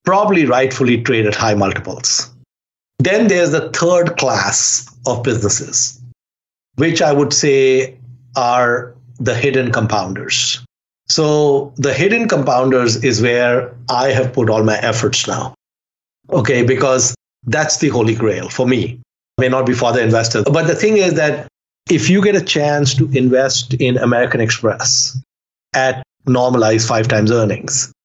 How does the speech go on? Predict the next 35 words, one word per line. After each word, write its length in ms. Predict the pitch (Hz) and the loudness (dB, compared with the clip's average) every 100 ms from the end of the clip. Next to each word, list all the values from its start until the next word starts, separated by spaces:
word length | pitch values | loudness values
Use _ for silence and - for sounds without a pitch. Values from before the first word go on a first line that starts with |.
| _ _ - | _ _ 0
you 160 | 165 175 | 2 2
should 240 | 175 143 | 0 2
do 100 | 151 | 2
that 160 | 147 139 | 2 2
all 160 | 135 | 2
day 140 | 135 131 | 2 2
long. 400 | 127 95 101 - _ _ _ _ _ _ - | 0 -4 -14 -18 _ _ _ _ _ _ -2
We 140 | 139 | 0
don't 300 | 175 196 170 | 2 4 4
need 280 | 147 160 170 - | 4 4 2 0
to 120 | 143 | 0
know 300 | 127 127 127 | 4 4 4
whether 340 | 117 117 135 - | 2 2 0 0
Amex 440 | 120 113 117 113 | -2 0 0 0
is 120 | 120 | 0
around 380 | 110 110 110 110 | 2 2 2 2
twenty-five 420 | 107 104 - 95 | 0 0 0 0
years 220 | 98 92 - | 0 0 0
from 120 | 90 | -2
now. 360 | - - - - - _ _ _ _ _ _ 120 | -2 -6 -10 -16 -20 _ _ _ _ _ _ 0
We 160 | 139 | 2
will 140 | 135 120 | 2 2
make 240 | 117 113 | 0 0
money 220 | 104 110 | 0 0
on 120 | 98 | 0
that 180 | 101 95 | 0 -2
bet. 240 | 107 95 123 | -2 -2 0
We 180 | 131 | 0
can 380 | 135 131 123 120 | 2 2 4 4
look 240 | 160 175 - _ _ _ - | 4 0 -6 _ _ _ -6
enough 400 | 160 143 180 - | -2 2 0 0
out 260 | - 131 127 | -2 0 0
into 220 | 127 120 | 0 0
the 120 | 113 | 0
future 580 | - 160 160 - 101 98 | 0 2 2 0 -2 -4